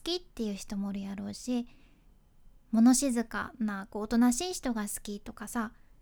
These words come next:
いつも笑ってる、ニコニコしてる人が好きとか、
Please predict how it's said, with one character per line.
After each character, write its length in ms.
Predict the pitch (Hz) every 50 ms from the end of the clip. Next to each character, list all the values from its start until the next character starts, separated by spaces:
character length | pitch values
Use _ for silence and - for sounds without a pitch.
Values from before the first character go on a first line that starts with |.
| _ _ - -
い 120 | 277 285 247
つ 180 | - - 247
も 320 | 226 233 277 349 370 339 277
笑 240 | 247 226 226 226 226
っ 40 | 226
て 200 | - - 226 220
る、 120 | 220 220
ニ 160 | 226 262 269
コ 100 | - 254
ニ 120 | 226 214 214
コ 120 | - 220
し 80 | 196 -
て 140 | - 226
る 100 | 214 220
人 200 | 214 - - 208
が 80 | 208 202
好 60 | 208 - - -
き 220 | - 277 294 285
と 120 | - - 214
か、 220 | - - 208 202